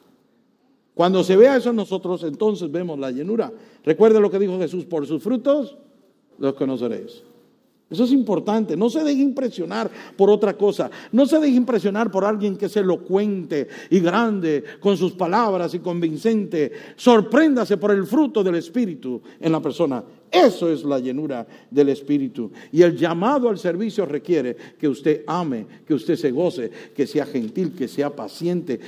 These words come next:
que usted sea de fe. Todo eso, el fruto del Espíritu. Ahora, entonces nos damos cuenta que tenía buena reputación, lleno del Espíritu, pero también lleno de sabiduría.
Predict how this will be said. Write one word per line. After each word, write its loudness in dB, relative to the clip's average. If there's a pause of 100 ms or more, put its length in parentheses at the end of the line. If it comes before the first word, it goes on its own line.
(160)
que -4
usted -4
sea -4
de -4
fe. -10 (580)
Todo 2
eso, -4 (240)
el -2
fruto -4
del 0
Espíritu. -12 (600)
Ahora, -2 (920)
entonces 0
nos 2
damos 0
cuenta 0
que -2
tenía 0
buena 2
reputación, -2 (240)
lleno 4
del 2
Espíritu, 2
pero 0
también 0
lleno 0
de 0
sabiduría. 0